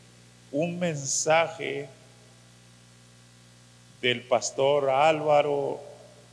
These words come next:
es un mensaje de Dios. Tienes que discernirlo en tu espíritu.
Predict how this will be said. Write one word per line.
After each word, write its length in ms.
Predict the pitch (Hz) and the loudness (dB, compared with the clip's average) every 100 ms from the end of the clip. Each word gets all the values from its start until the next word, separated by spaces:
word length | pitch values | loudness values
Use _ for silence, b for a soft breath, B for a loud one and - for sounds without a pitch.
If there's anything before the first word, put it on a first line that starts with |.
| - - - - - - - - - - - - | -20 -20 -20 -20 -20 -20 -20 -20 -20 -20 -20 -10
es 180 | 147 82 | -8 -8
un 160 | 113 | -8
mensaje 680 | 76 104 143 - 139 139 151 | -6 -6 -4 0 0 0 0
de 200 | 143 117 | 0 0
Dios. 440 | 113 113 127 131 | -2 0 0 0
Tienes 320 | - 139 131 135 | -2 -2 -4 -4
que 180 | 143 | -2
discernirlo 880 | 139 143 - 120 - 113 131 139 123 | -2 -4 -4 -6 -6 -12 -12 -6 -4
en 80 | 123 | -4
tu 160 | - 107 | -2 -4
espíritu. 800 | - - - 139 143 131 - | -4 -10 -4 -4 -4 -10 -14